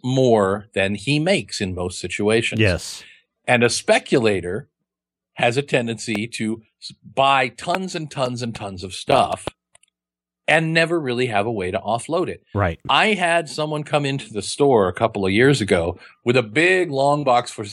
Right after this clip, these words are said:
Speaker 1: worth of stuff that used to be eight, ten, twenty dollars a pop. He's like, "What do you give me for this?" And my boss said, "It's ten dollars for the long box." He's like, "But these were really valuable." Yes, they were. They're not anymore. It's
Speaker 2: Mm-hmm.
Speaker 1: ten dollars for the long box.
Speaker 2: Now, that being said,
Speaker 1: So I have fifty-five copies of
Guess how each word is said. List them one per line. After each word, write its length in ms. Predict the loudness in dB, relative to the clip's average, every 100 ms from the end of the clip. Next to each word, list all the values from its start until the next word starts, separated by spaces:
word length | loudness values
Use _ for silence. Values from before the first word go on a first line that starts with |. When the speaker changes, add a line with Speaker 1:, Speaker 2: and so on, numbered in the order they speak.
| -6
Speaker 1:
worth 260 | 2 2 2
of 60 |
stuff 300 | 0 2 2
that 160 | 0 -2
used 220 | -2 -2
to 60 | -2
be 180 | 0 4
eight, 220 | 2 2
ten, 240 | 0 0
twenty 280 | 0 2 2
dollars 300 | 2 0 -2
a 40 | -4
pop. 260 | 2 2 2 -10 -20
He's 200 | _ 2 2
like, 140 | 4
"What 80 | 4
do 80 | 4
you 80 | 4
give 160 | 2
me 80 | 2
for 120 | -2
this?" 200 | -6 -6
And 80 | -2
my 100 | 0
boss 300 | 4 4 4
said, 140 | -2
"It's 140 | -4 0
ten 220 | 2 4
dollars 300 | 4 4 0
for 100 | -2
the 80 | 0
long 240 | 2 2
box." 320 | 0 -4 -6 -16 _ -20 _
He's 160 | -2 2
like, 180 | 2 2
"But 160 | -2
these 240 | 2 2 4
were 120 | 2
really 260 | 4 4
valuable." 640 | 4 4 4 2 -2 -8 -16 _ _ _ _ _ _
Yes, 220 | 0 0
they 120 | 0 2
were. 300 | 2 2 0
They're 200 | 0 0
not 200 | 2 2
anymore. 460 | 0 -2 -2 0
It's 80 | 2
Speaker 2:
Mm-hmm. 80 | 2
Speaker 1:
ten 160 | 4 4
dollars 300 | 4 2 -2
for 80 | -4
the 60 | -2
long 240 | -2 -2
box. 320 | -6 -10 -14 -6 0
Speaker 2:
Now, 80 |
that 160 | 2 2
being 200 | 4 4
said, 280 | 2 2 4
Speaker 1:
So 40 | 4
I 100 | 4
have 220 | 4 2
fifty-five 720 | 0 0 -2 -10 -2 0 0
copies 420 | 0 -2 -2 -2
of 220 | -2 -4